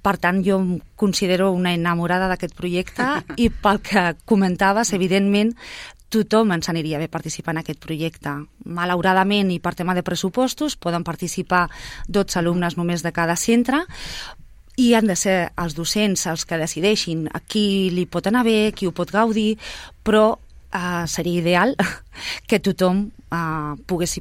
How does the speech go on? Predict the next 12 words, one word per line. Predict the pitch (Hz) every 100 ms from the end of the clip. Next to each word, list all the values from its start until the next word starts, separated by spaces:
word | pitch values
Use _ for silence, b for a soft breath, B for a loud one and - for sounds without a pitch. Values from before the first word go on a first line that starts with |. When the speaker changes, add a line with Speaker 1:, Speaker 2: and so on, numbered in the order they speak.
| - -
Speaker 1:
participar-hi. | 175 156 - - 147 147 - - B B B B B B B - - -
Speaker 2:
En | 160
el | 147
vostre | 139 147 151 143
cas, | 117 - - - -
també, | 143 139 131
com | 156 160
valoreu | 151 151 131 123
aquesta | 127 131 139 - 139
experiència, | 135 - 139 127 117 123 123
aquest | 135 -
programa? | 143 123